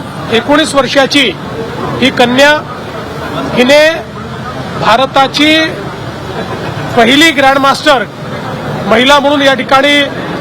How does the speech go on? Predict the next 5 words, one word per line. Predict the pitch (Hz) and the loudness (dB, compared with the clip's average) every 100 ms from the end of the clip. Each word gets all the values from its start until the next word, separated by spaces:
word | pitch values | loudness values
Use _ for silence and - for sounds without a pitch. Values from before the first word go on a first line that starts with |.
| - | 0
ही | 262 | 0
स्पर्धा | - 247 247 269 | 2 2 4 2
जिंकलेली | 247 240 269 269 | 0 0 2 4
आहे | 269 247 285 320 - - - - - - - - - - - | 4 4 2 0 -6 -8 -8 -6 -6 -6 -6 -6 -6 -2 2
आणि | 240 302 254 | 4 4 2